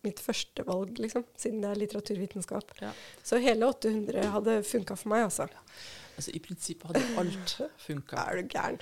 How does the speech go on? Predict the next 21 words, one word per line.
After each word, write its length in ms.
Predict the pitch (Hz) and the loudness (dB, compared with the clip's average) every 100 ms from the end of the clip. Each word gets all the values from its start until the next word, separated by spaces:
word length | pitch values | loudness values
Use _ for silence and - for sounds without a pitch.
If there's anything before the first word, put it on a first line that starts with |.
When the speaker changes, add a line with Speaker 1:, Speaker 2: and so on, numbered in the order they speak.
| - | -2
Speaker 2:
Men 120 | 220 226 | 0 6
jeg 220 | - 262 | 10 10
synes 260 | 240 240 | 10 4
bare 300 | - 233 208 | 4 2 2
det 140 | 202 190 | 2 0
å 100 | 185 | -2
kunne 200 | 208 220 | -4 -4
booke 420 | 208 - - 156 | -6 -8 -6 -4
dinosaurrommet, 920 | 160 170 190 - 170 151 147 147 185 | 0 0 0 0 2 0 0 -2 -2
det 160 | 175 170 | -2 -4
slo 340 | - 156 156 - | -2 -2 -2 -4
alt. 440 | 143 - - - - - | -10 -12 -8 -8 -8 -2
Speaker 1:
Ja. 160 | 233 233 - - _ _ _ _ _ _ _ | 2 2 -2 -20 _ _ _ _ _ _ _
Særlig 300 | - 254 202 | 4 4 4
hvis 100 | 202 | 4
de 60 | 285 | 4
hadde 120 | 254 | 6
innredet 520 | 208 196 196 202 185 180 | 4 0 0 -2 -2 -2
det 120 | 185 | -2
litt 140 | 185 - | -4 -6
sånn. 140 | 190 | -6